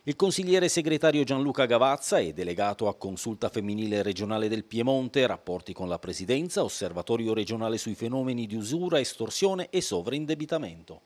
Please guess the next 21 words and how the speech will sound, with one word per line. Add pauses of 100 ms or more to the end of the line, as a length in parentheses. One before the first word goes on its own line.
(100)
Il
consigliere
segretario
Ivano
Martinetti
assume
la
delega
a
Stati
Generali
per
la
prevenzione,
il
benessere
e
Forum
regionale
dei
giovani.